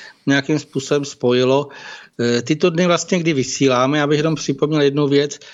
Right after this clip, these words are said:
Eh, jestli jste si všimli, jak je nesmírně jasné světlo, pokud můžete vyjít ven. Eh, pro mě to bylo až takové nezvyklé a skutečně jako kdyby bylo, eh, zcela jiné to světlo,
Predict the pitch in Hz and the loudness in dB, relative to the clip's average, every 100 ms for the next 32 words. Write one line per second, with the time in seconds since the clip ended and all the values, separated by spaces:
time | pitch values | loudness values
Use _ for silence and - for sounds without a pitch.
0 | - - - 120 120 127 165 147 160 - | -20 -20 -4 0 2 0 0 0 -2 0
1 | 151 - 147 156 156 143 151 151 135 - | -2 -2 0 2 0 2 0 2 -2 -2
2 | 156 156 156 160 143 139 - 156 147 147 | 0 0 0 0 0 -2 -4 -2 -2 -2
3 | - 156 - 92 - _ - - - - | -2 -4 -4 -10 -12 _ -20 -20 -20 -20
4 | _ 135 135 135 127 127 135 131 120 120 | _ -2 2 2 2 0 0 -2 -2 -4
5 | 107 98 90 87 _ _ _ _ _ - | -4 -6 -8 -16 _ _ _ _ _ -14
6 | - 123 120 117 - 127 143 143 165 156 | -2 0 0 -2 -2 0 0 2 0 2
7 | 165 165 147 131 - 143 - 156 156 151 | 2 2 0 -4 -4 -4 0 0 2 0
8 | 120 127 135 - 131 131 185 190 - - | -2 0 0 0 2 2 0 -4 -16 -20
9 | - _ - 131 123 - - 135 143 - | -20 _ -2 0 0 -6 -8 -4 -4 -2
10 | 156 147 160 147 151 147 156 151 147 139 | -2 0 0 0 0 2 2 2 -2 -2
11 | 131 - - 139 139 156 165 135 135 131 | -2 -2 0 0 2 0 0 0 -2 -2
12 | - 123 123 131 | -2 -2 0 0